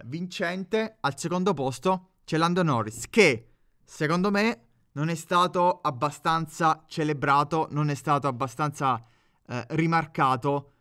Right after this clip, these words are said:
questo secondo posto, che è un secondo posto di grandissimo livello,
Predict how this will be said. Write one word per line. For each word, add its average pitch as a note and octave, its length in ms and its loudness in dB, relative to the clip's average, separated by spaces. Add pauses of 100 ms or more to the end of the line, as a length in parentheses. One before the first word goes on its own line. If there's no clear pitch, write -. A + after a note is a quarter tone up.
(160)
questo C#3+ 500 -4
secondo B2 560 -4
posto, - 500 -12
che C#3+ 120 -6
è - 20 0
un D3 80 -4
secondo D#3 300 -4
posto C#3 320 -4
di B2 100 -6
grandissimo C3+ 580 -6
livello, E3+ 600 -4